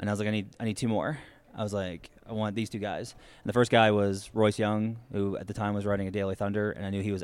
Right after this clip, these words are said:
excellent, and I knew that he would do a great job. Like, he had shown the ability to do basically news bullets every single day, and that, like,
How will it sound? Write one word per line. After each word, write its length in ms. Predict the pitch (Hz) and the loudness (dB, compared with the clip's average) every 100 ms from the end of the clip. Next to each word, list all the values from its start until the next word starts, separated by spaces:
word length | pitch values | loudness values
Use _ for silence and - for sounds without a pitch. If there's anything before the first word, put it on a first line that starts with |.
| - | -8
excellent, 400 | - 107 104 - | -8 -6 -6 -6
and 80 | 104 | -8
I 60 | 98 | -6
knew 140 | 98 | -4
that 180 | 92 90 | -6 -6
he 80 | 101 | -6
would 80 | 95 | -6
do 100 | 92 | -6
a 60 | |
great 200 | 92 98 | -4 -6
job. 380 | 98 98 95 95 - - - | -2 -2 -2 -6 -16 -20 -10
Like, 140 | - - | -6 0
he 80 | 135 | 2
had 100 | 113 | 2
shown 380 | 123 113 113 110 | 2 2 2 0
the 100 | 101 | -2
ability 360 | 104 104 101 | -2 -2 -4
to 100 | 95 | -6
do 600 | 87 101 98 98 95 92 - | -8 -4 -2 -2 -4 -8 -6
basically 260 | 117 - 101 | -6 -4 -4
news 280 | 101 104 | -2 -2
bullets 300 | 101 95 98 - | -2 -4 -4 -6
every 300 | 110 98 107 | -8 -4 -4
single 280 | 104 101 92 | -4 -4 -2
day, 380 | 95 110 143 139 _ _ _ _ _ _ _ - | 0 2 0 -4 _ _ _ _ _ _ _ -6
and 200 | 117 104 | -2 0
that, 160 | 107 | -2
like, 400 | 104 98 - - | -4 -6 -8 -20